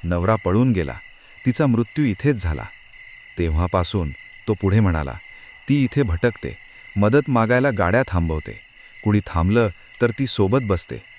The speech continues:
आणि मग," मग तो पुढचं वाक्य पूर्ण करू शकला नाही. "मग काय होतं?" अमोलने भीत भीत विचारलं. पुजारी म्हणाला, "मग त्या माणसाचा अपघात होतो. कधी मुंडकं वेगळं होतं, कधी गाडी दरीत जाते.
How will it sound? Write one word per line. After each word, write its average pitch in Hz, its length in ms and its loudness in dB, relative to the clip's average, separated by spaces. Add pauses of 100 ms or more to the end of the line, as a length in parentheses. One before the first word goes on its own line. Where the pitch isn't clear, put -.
(400)
आणि 90 140 0
मग," 90 220 0 (680)
मग 98 140 4 (140)
तो 113 60 2
पुढचं 101 400 0
वाक्य 98 320 0
पूर्ण 104 440 0
करू 98 180 2
शकला 98 320 -2
नाही. 78 180 -6 (800)
"मग 131 220 4
काय 175 140 2
होतं?" 127 260 0 (400)
अमोलने 120 360 6
भीत 107 220 0
भीत 107 260 0
विचारलं. 87 400 0 (680)
पुजारी 95 320 4
म्हणाला, 87 420 2 (560)
"मग 90 200 2 (100)
त्या 95 120 4
माणसाचा 87 560 0
अपघात 80 380 0
होतो. 62 320 -8 (480)
कधी 95 200 2
मुंडकं 92 380 2
वेगळं 95 340 4
होतं, 85 300 -2 (480)
कधी 110 220 4
गाडी 98 300 2
दरीत 104 300 4
जाते. 80 400 -2